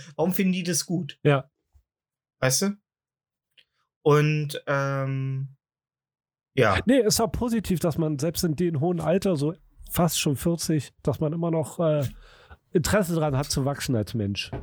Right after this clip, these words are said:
Speaker 2: Das ist was
Speaker 1: Ja.
Speaker 2: sehr Positives.
Speaker 1: Ja, sollte man auch, finde ich, haben.
Speaker 2: Ja.
Speaker 1: Man soll, also ich find sowieso, ich bin ja sowieso immer in so einem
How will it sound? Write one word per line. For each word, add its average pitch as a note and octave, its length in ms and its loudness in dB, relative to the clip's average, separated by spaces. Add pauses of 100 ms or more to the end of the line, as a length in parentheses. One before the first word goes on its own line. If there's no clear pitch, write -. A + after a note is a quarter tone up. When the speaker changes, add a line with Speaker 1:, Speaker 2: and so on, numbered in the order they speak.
(880)
Speaker 2:
Das B2+ 120 0
ist - 40 0
was D3 220 4
Speaker 1:
Ja. B2+ 160 4
Speaker 2:
sehr D3+ 140 2
Positives. A2 720 -4 (1000)
Speaker 1:
Ja, C3 220 2
sollte C#3 300 -2
man A2 220 -4
auch, G2+ 160 -4
finde A#2 240 -6
ich, - 100 -14
haben. A2 220 0
Speaker 2:
Ja. B2+ 180 4 (320)
Speaker 1:
Man C#3 220 2
soll, E3 160 2 (300)
also D#3 160 0
ich - 160 -4
find F#3 300 0
sowieso, E3 440 -2
ich E3 140 -8
bin D#3+ 120 -6
ja D#3+ 120 -4
sowieso D3+ 440 -4
immer E3 240 -2
in D3 140 -4
so D3 100 -2
einem D3 420 -4